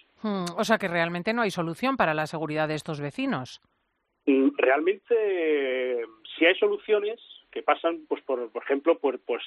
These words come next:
Speaker 2: eh, los cuarteles pequeños, aunque, aunque siento decirlo, porque yo me crié en un cuartel desde de niño pequeño, ¿no? Y he estado por pueblos muy pequeños, pero, eh, los cuarteles pequeños ahora mismo ya no tienen el, la,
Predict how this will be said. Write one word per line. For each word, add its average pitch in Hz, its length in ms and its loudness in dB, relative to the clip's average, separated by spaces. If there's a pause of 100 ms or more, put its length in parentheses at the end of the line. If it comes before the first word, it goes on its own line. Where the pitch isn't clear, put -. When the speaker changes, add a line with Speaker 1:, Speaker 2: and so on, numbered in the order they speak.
Speaker 2:
eh, 113 680 -6 (580)
los 131 140 6
cuarteles 170 460 4
pequeños, 190 400 0
aunque, 123 180 -6
aunque 113 320 -8
siento 180 480 2 (380)
decirlo, 220 360 2
porque 110 200 -4
yo 123 80 -2
me 151 100 2
crié 151 160 2
en 143 80 2
un 131 480 -4
cuartel 127 480 0
desde 123 320 -2
de 117 120 -8
niño 120 200 -10
pequeño, 156 400 4
¿no? 160 160 0 (380)
Y 131 200 2
he 139 40 6
estado 139 260 4
por - 180 -4
pueblos 143 320 0
muy - 120 -6
pequeños, 170 680 0
pero, 123 480 -4
eh, 117 540 -6 (280)
los - 160 -10
cuarteles 139 440 2
pequeños 170 400 0
ahora 156 100 0
mismo 170 240 -2
ya 143 140 2
no 170 140 2
tienen 127 360 -2
el, 117 160 -4
la, 113 960 -12